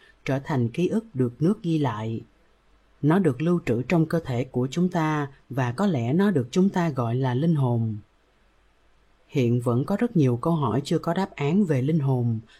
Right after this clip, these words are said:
tái sinh và sự tồn tại của chư thiên. Nhưng tôi nghĩ rằng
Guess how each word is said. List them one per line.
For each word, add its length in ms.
tái 180
sinh 320
và 260
sự 200
tồn 320
tại 220
của 220
chư 140
thiên. 400
Nhưng 220
tôi 180
nghĩ 180
rằng 380